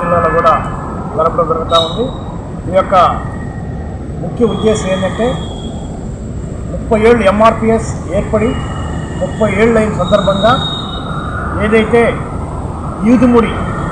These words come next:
గ్రామంలో ఏర్పడిన ఈ ఉద్యమం, ఆ పురిటి గడ్డలోనే మాదిగల జనజాతర అనే కార్యక్రమం కోసం అన్ని జిల్లాల,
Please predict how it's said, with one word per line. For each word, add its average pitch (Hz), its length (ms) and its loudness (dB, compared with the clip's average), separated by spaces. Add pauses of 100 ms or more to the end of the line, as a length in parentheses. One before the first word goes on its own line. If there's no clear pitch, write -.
(320)
గ్రామంలో 214 400 6 (120)
ఏర్పడిన 202 280 0 (100)
ఈ - 140 0
ఉద్యమం, 233 340 4 (1400)
ఆ 208 40 6 (160)
పురిటి 240 320 2
గడ్డలోనే 233 480 6 (1600)
మాదిగల 233 420 6 (100)
జనజాతర 208 560 6
అనే 202 120 4 (1500)
కార్యక్రమం 202 520 4 (680)
కోసం 208 280 4 (1160)
అన్ని 240 220 6 (100)
జిల్లాల, 220 320 8